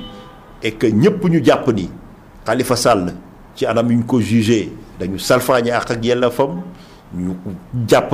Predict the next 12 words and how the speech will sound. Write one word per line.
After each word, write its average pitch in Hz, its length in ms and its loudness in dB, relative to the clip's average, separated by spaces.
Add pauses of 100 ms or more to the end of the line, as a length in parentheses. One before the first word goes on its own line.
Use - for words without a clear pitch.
ne 120 160 2
Karim 120 320 0
Wade 107 240 2 (440)
dañu 104 760 2
jalgati 147 460 4
yoon, 156 320 2 (580)
ñu 113 440 2
boole 151 420 4
leen, 131 380 -2 (240)
ñu 135 120 6
booloo, 165 460 4
lëkkaloo, 127 800 4